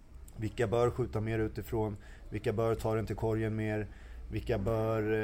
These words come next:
eh, göra sig, dribbla mer med bollen? Vilka bör inte dribbla bollen så ofta? Och så vidare. Och såna roller får man ju acceptera och det är jätteviktigt i ett lagbygge och, eh, för att få fram ett bra resultat.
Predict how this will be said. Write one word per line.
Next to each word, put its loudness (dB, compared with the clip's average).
eh, 0
göra 2
sig, 0
dribbla 2
mer 2
med 0
bollen? 2
Vilka -2
bör 2
inte -2
dribbla 2
bollen 2
så 0
ofta? -2
Och -10
så -4
vidare. 0
Och -2
såna 0
roller 4
får -2
man 0
ju 0
acceptera 0
och 0
det 2
är 4
jätteviktigt -2
i -2
ett -4
lagbygge -2
och, -6
eh, -4
för -8
att -6
få -4
fram -2
ett -2
bra -4
resultat. -6